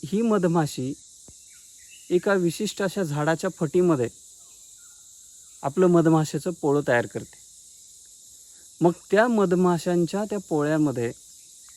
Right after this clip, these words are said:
वेगवेगळ्या प्रकारच्या मधमाशा असतात. काही माशा मध गोळा करणारे असतात, तर काही माशा मजूर म्हणजे कामगार जसे असतात ना, त्या पद्धतीने ते पोळं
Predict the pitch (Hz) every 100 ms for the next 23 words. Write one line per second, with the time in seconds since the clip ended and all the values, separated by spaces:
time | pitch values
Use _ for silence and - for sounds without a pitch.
0 | - 160 180 185 190 202 185 175 151 135
1 | 160 160 - 160 147 139 139 127 - 120
2 | - 135 - - - - - - - -
3 | - - - - - 175 226 202 185 208
4 | 208 185 160 190 185 180 180 180 156 160
5 | 143 135 - 120 - - - - - -
6 | - - - - - - 165 - - 170
7 | 165 202 185 147 - 131 - - - -
8 | - - - - - - 143 147 156 196
9 | 139 - 143 151 151 143 151 170 160 156
10 | 160 - 165 143 156 - - - - -
11 | 170 185 165 170 165 135 160 - - -
12 | 170 - 185 208